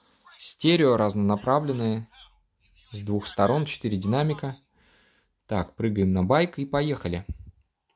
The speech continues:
Ну вот, как вы видите, всё отлично идёт.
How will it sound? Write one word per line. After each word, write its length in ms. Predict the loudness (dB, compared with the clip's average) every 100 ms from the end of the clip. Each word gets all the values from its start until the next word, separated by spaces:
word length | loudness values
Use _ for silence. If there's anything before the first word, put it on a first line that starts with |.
| _ _ _ _ _ _ _ _ -8
Ну 220 | -4 -2
вот, 100 | -4
как 200 | -8 -6
вы 60 |
видите, 300 | -4 -4 -8
всё 220 | -12 -8 -8
отлично 400 | -6 -8 -4 -2
идёт. 240 | -2 -4